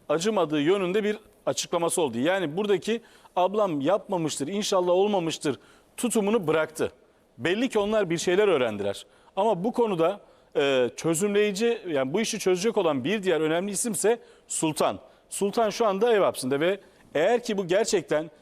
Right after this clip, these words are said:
Kervan ve Tuğyan arasındaki, e, mesajlaşmada tasarlanma varsa mutlaka ama mutlaka Sultan'ın bilgisi çerçevesinde olabilir. Çünkü, e,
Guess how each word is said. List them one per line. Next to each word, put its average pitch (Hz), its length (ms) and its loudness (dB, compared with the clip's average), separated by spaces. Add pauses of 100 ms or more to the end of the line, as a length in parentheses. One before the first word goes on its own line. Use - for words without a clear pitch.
(200)
Kervan 190 520 0
ve 135 200 2 (160)
Tuğyan 180 340 0
arasındaki, 165 680 0 (540)
e, 127 360 2
mesajlaşmada 170 920 0
tasarlanma 180 640 0
varsa 208 460 0 (500)
mutlaka 202 600 -2
ama 175 200 0
mutlaka 208 580 0 (280)
Sultan'ın 226 720 -2 (400)
bilgisi 202 500 -2
çerçevesinde 165 640 0
olabilir. 180 500 0
Çünkü, 208 380 -2 (380)
e, 139 320 2